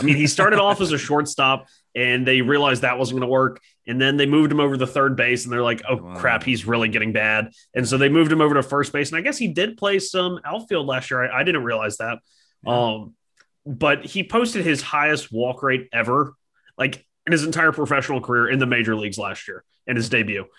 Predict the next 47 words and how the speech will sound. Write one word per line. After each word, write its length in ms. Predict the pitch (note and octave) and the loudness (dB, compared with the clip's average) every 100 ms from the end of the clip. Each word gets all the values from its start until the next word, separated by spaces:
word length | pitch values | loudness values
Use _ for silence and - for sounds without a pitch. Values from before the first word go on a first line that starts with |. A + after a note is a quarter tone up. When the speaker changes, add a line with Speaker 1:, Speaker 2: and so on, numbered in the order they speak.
| _ _ - | _ _ -2
Speaker 1:
Um, 460 | A#2 A#2+ A2+ A2 - _ _ - | 2 4 4 0 -8 _ _ 0
uh, 420 | B2+ B2+ B2+ C#3 - | 4 4 4 -2 -2
is 120 | D3 | 0
he 100 | C#3+ | 2
a 80 | C3 | 2
three 260 | C3 C3+ | 2 0
thirty-three 500 | B2+ A#2+ A#2+ A2+ A#2 | 2 0 0 -2 -2
hitter? 260 | A2 A2 A2 | 0 0 -2
I 60 | A2 | -6
don't 100 | G#2+ | -8
know. 140 | G2 _ _ - | -12 _ _ 0
But 80 | D3+ | 2
he 40 | |
does 160 | F3+ F3 | 4 2
have 140 | D#3+ | 2
a 20 | |
great 240 | C#3+ C#3+ B2+ | 2 2 2
hit 160 | C3+ | -2
tool, 320 | - C3 B2+ | 0 -2 -2
and 300 | A#2 A#2 A2+ | -2 -2 0
like 160 | A#2+ B2 | 0 -2
I 60 | B2 | -2
said 180 | B2 | -2
with 100 | A2+ | -4
Santander, 580 | - A2+ G#2 G2+ G2 G2 _ _ _ | -4 -6 -4 -6 -8 -14 _ _ _
if 220 | - A2 - | -10 -8 -2
you 100 | D3 | 0
can 200 | F3 D3 | 2 2
get 140 | D3+ | 2
a 60 | C#3 | 2
guy 340 | B2+ B2 B2+ | 2 2 2
in 200 | B2 A#2+ | 2 0
Baltimore, 480 | A#2 A#2 A#2 A2 A2 | 0 0 0 -2 -2
five 280 | - B2+ B2+ | 0 0 2
hundred 180 | B2+ B2 | 0 0
fifty 180 | A#2+ | -4
plate 220 | A2+ A2 G#2+ | -2 -2 -2
appearances, 380 | A2 G#2+ - | -4 -10 -10
just 300 | G#2+ B2+ - - | -4 -4 -4 -6
with 200 | B2+ B2+ | -4 -4
how 180 | C#3 C3 | -2 -2
good 260 | C3 B2 B2 | -2 -2 0
that 240 | B2 - | -2 -4
park 260 | - A2+ B2 | -4 -4 -2
is 160 | A#2 | -4
for 160 | - G#2 | -6 -8
hitters, 400 | A#2 A#2 B2+ B2+ | -4 -2 -4 -6